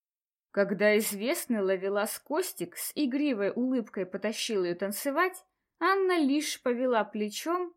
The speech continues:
отказывая, и не сдержалась при этом, чуть расширила зеленые свои глаза, проронила, будто нехотя: "Нельзя сейчас веселиться,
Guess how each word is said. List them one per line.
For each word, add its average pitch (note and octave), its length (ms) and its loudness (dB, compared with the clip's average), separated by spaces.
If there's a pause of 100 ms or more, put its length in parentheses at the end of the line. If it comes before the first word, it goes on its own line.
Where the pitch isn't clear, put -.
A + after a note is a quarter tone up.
отказывая, G#3+ 1000 -2 (260)
и G4 100 0
не G4 100 4
сдержалась A#3+ 760 0
при G#3 180 -4
этом, G#3+ 500 0 (120)
чуть F#4 300 2
расширила D#4+ 800 0
зеленые G3 580 0
свои G3+ 300 -4
глаза, A3+ 540 2 (360)
проронила, D#4 680 4
будто G#3 380 -4
нехотя: E3+ 800 -4 (420)
"Нельзя D4+ 760 4
сейчас A3 580 -4
веселиться, B3+ 880 -2